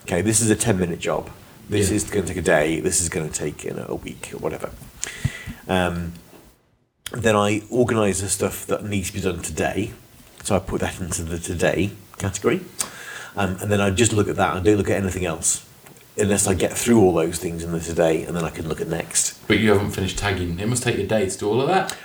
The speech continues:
Speaker 1: Well, it doesn't take that long, 'cause once the tags are in,
Speaker 2: Yeah.
Speaker 1: you know, you've got a drop down for tags, and you can,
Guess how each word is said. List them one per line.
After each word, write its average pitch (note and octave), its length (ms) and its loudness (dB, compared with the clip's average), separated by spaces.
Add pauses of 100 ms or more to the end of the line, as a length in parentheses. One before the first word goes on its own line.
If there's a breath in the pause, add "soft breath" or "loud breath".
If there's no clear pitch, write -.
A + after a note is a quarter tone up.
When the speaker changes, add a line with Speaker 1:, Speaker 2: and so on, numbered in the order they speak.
Speaker 1:
Well, - 80 2
it D#3+ 60 2
doesn't A3 240 4
take G3+ 160 4
that E3+ 160 2
long, G2 400 4 (340)
'cause C3 120 -2
once D#3+ 180 2
the D#3+ 80 0
tags D3+ 320 0
are B2+ 120 4
in, E2+ 320 0 (280)
Speaker 2:
Yeah. A2 140 -2
Speaker 1:
you A#2+ 60 2
know, A2 100 4
you've G2 240 2
got B2 260 4 (300)
a G2 80 0
drop - 300 -2
down F2+ 280 -2
for E2 80 -8
tags, E2 460 -2
and F2 160 -2
you E2+ 80 -2
can, F2 300 0